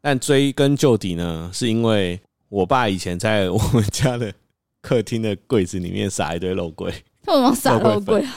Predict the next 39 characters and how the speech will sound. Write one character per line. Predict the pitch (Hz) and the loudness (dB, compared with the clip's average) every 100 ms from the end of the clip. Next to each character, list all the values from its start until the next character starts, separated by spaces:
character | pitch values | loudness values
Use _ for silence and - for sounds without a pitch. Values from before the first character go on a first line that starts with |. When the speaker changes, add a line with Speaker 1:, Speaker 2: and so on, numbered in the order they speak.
| - | -10
Speaker 1:
我 | 101 | 0
不 | |
知 | |
道 | 143 | 2
他 | 180 | 4
为 | 180 | 2
什 | 139 | 2
么 | 101 | 0
啊， | 90 | -2
但 | 151 | 0
是 | 180 | 0
我 | 143 | 2
只 | 113 | 2
要 | 123 | 0
打 | 90 | 0
开 | 113 | 0
柜 | 110 107 | 2 2
子 | 92 | 0
就 | 98 | -2
是 | |
肉 | 101 90 | -2 -2
桂 | 90 | -2
味， | 80 80 95 - _ _ | -4 -6 -8 -12 _ _
所 | 175 | 2
以 | |
我 | 160 | 4
闻 | 110 110 | 6 4
久 | 135 107 | 4 2
的 | |
时 | 101 | 2
候 | 101 | 2
我 | |
就 | 110 | 0
超 | - 104 | -2 -4
讨 | 90 | -4
厌 | 85 | -6
那 | 87 | -4
味 | 87 | -4
道。 | 87 | -6